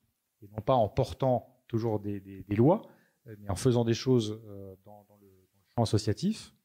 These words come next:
j'ai retrouvé, voilà, des, des clivages très intéressants. Et, et, et par exemple, le rapport avec le dialogue social et avec les partenaires sociaux. C'est-à-dire le, l'exercice du pouvoir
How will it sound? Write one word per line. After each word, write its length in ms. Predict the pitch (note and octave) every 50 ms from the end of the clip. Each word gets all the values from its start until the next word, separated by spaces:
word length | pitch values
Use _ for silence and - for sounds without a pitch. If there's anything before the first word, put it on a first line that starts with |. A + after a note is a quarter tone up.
| _ _ _ _ _ _ _ _ _ _ _ _ _ _ _
j'ai 60 | - G#2
retrouvé, 400 | G#2 A2 - - - G#2 A#2+ E3+
voilà, 160 | F3 C#3 A2+
des, 140 | G#2 G#2 G2+
des 120 | G2 G#2
clivages 440 | - - A#2+ A2+ C3+ D3 C#3+ A#2+ A#2+ A2
très 180 | - - - B2+
intéressants. 460 | B2 A#2+ C#3 C#3+ C#3+ C#3+ F#3+ E3 - _ _ _ _ _ - -
Et, 80 | A#2
et, 400 | A#2 - D3+ C#3 A#2+ C3 - D3+
et 40 | C3+
par 160 | - C3 A#2
exemple, 260 | A2+ A2+ D3+ D#3 D3
le 60 | C3+ A2+
rapport 300 | A#2 A#2 - D3 D#3 D3+
avec 120 | B2+ -
le 80 | - A#2
dialogue 200 | A2 A#2 A2+ G#2+
social 360 | - A2+ G#2 - - D#3+ D#3+
et 40 | C#3+
avec 180 | A#2+ A2+ - -
les 60 | A2
partenaires 300 | - A2+ - A#2+ A#2 A2
sociaux. 300 | - C#3+ - - F#3+ - _ _ _ _ _ _ _ _ _ _ _ _ _ _ _ _ _
C'est-à-dire 160 | - A#2 A2+ G#2
le, 340 | G2+ G2+ G2 G2 G2+ G2+ G2 G2+ A2+ B2 C3 B2+ B2
l'exercice 460 | A#2+ B2+ A#2+ C#3 C3+ - - D3+ B2+
du 120 | A#2 A#2+ A2+
pouvoir 680 | - C3+ C3 B2+ C3 C3+ C3+ C3+ B2 G2+ G2+ F#2+ -